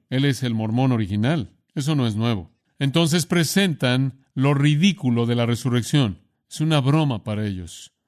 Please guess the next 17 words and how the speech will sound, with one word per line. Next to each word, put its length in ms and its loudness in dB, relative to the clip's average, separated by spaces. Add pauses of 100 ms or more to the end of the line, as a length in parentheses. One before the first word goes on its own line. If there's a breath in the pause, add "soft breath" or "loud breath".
(100)
en 120 -2
la 80 0
manera 300 0
en 100 0
la 140 -4
que 320 -8 (340)
fue 180 -4
entendido 680 0 (280)
en 120 -4
ese 180 -4
entonces. 640 -10 (160)
Entonces, 840 -2 (260)
de 140 -4
la 80 2
estrategia 720 0
a 40 0
lo 440 0